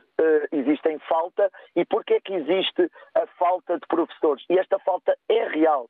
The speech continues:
de professores. É só chegar, eh, aos nossos filhos, aos nossos netos, eh, estar à porta de uma escola e falar com os alunos. Eu ainda hoje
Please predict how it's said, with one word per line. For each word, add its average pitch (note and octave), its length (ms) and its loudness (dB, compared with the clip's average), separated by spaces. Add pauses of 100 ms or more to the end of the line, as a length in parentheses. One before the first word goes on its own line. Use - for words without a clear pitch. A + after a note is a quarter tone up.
(140)
de E3+ 100 0
professores. D3+ 580 0 (200)
É D#3 120 2
só F3+ 180 0
chegar, F3+ 420 0 (480)
eh, D3+ 420 4
aos E3+ 200 -2
nossos E3+ 280 -2 (100)
filhos, A#3+ 320 0 (200)
aos E3 200 -4
nossos D#3+ 360 -2
netos, F#3 400 0 (460)
eh, E3+ 220 2
estar G3 380 0 (200)
à E3+ 140 0
porta E3+ 320 -2
de E3 80 -2
uma D#3+ 140 0
escola F#3+ 480 -2 (340)
e B3 100 4
falar G3 340 -2
com F#3+ 180 -2
os C3 120 -10
alunos. F3+ 420 0 (120)
Eu G3 180 4
ainda G3 280 0
hoje F#3 360 0